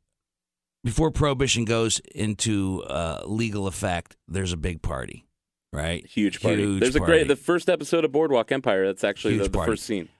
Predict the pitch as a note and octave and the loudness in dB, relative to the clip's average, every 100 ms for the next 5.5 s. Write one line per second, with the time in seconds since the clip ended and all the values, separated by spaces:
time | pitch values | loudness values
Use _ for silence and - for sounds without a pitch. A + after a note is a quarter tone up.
0 | _ _ - F#2+ F#2 A2 D#3 B2+ C#3 G#2+ | _ _ -2 0 0 0 0 2 2 0
1 | A#2 A#2+ A2+ G#2+ G2+ A2+ A2 - A2 - | -2 -2 -2 -4 -4 -2 -2 -4 -4 0
2 | C3+ A2+ E2 - - _ _ _ - A#2 | 0 0 -4 -10 -20 _ _ _ 0 4
3 | A2 G#2+ - _ - B2+ A#2+ G#2+ A#2+ - | 4 2 -2 _ 2 4 4 2 -2 2
4 | G3 D#3+ B2 G#2 - - G#2+ G#2 - G2+ | 4 6 6 2 -6 0 2 2 -4 -2
5 | G2 - G2+ F#2+ F2 | -2 0 -2 0 -2